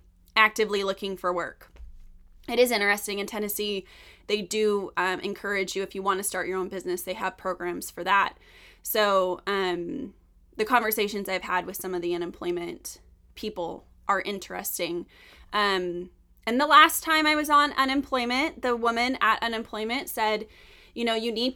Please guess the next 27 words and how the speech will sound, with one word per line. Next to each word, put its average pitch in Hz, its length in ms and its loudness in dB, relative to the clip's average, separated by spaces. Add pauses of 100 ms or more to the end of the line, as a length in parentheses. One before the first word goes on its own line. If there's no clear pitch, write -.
(120)
to 240 420 -4 (260)
not 226 380 8
just 233 220 0
apply 214 340 4
for 214 240 -4
any 208 180 -2
job. 302 400 0 (220)
You 214 140 -2
need 233 180 0
to 254 140 0
apply 220 300 4
for 220 180 -4
a 220 60 0
job 208 260 -2
that 208 100 0
you 226 220 -8
actually - 520 0
want. 247 360 4
You, 202 280 -4
maybe 196 320 -2
this 214 220 0
is 214 360 4
a 202 80 0
time 202 400 0
that 202 120 -4
you 202 120 -8
can, 202 360 -6